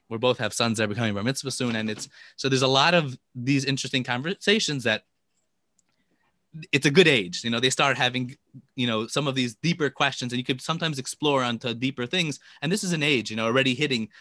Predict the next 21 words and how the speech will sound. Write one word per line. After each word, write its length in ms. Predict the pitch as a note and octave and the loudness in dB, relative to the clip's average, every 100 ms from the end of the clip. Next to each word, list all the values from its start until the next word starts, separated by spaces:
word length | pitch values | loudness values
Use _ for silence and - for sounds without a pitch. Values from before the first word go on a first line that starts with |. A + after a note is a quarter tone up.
| _ | _
the 80 | A2 | -6
preteens 720 | - D3+ C#3+ D#3 C#3+ C#3 C3 | 0 0 2 0 0 0 -2
and 100 | B2+ | -2
then 240 | C#3+ D3 - - | -2 -4 -10 -4
getting 220 | C#3+ D#3+ | -2 -2
into 160 | D#3 C#3+ | -2 -4
the 40 | |
teenage 360 | C#3 C#3+ C3+ D3 | -2 -2 -2 0
years. 160 | D3 | 0
These 160 | A#2+ C3+ | 0 0
are 160 | B2 A#2 | 0 0
like, 280 | A2 G2+ - - _ | -2 -4 -12 -20 _
these 120 | F3+ | 2
are 120 | F#3+ C#3+ | 4 2
the, 120 | C#3 | 0
you 80 | B2+ | -2
know, 200 | A#2+ A#2 | -2 -2
really 340 | C#3+ F3+ F#3 D#3 | 2 4 4 2
juicy 720 | A#2+ B2+ F3 - C3+ B2 A#2 - | 2 2 2 2 0 0 -2 -14
q-, 60 | - - | -20 -2
questions. 600 | C3+ B2 - F#2+ E2+ | 0 0 -6 -12 -14